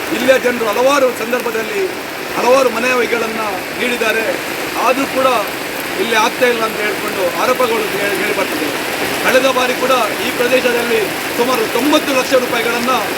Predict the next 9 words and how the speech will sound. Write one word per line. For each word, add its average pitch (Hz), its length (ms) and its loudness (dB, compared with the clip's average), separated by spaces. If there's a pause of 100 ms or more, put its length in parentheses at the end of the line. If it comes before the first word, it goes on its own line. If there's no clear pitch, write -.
(360)
ಈ 262 100 2
ಜಾಗಕ್ಕೆ 240 440 0
ಮೀಸಲಿಟ್ಟಿದ್ದಾರೆ 240 720 0
ಅಂತ 220 140 -2
ಹೇಳ್ಕೊಂಡು 359 600 0
ಕೇಳ್ತಾ 240 220 2
ಬರ್ತಿದ್ದಾರೆ. 240 500 0 (380)
ಆ 262 200 4 (540)
ಹಣವನ್ನು 269 500 0